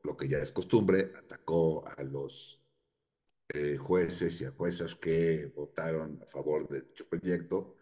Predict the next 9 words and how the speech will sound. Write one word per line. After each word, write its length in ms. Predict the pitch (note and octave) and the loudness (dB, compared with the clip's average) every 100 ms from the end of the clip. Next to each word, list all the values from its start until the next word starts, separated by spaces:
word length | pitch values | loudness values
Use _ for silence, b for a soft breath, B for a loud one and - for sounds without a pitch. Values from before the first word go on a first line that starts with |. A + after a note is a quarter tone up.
| b _ | b _
que 80 | D#2 | -2
va 120 | D2+ | -2
en 100 | D2+ | -2
contra 540 | D#2+ D#2+ D#2+ C#2+ C#2 - _ _ _ _ - | -4 -4 -2 -4 -4 -12 _ _ _ _ -2
de 180 | D#2 D2 | 0 0
la 440 | C#2+ C#2+ C#2 C#2 | -4 -6 -10 -10
propia 320 | D2+ - C2+ - - _ _ _ - | -10 -6 -6 -8 -18 _ _ _ -12
reforma 400 | C2+ D2 D#2 D2+ | -10 -8 -8 -8
de-, 240 | C#2 C#2 | -8 -10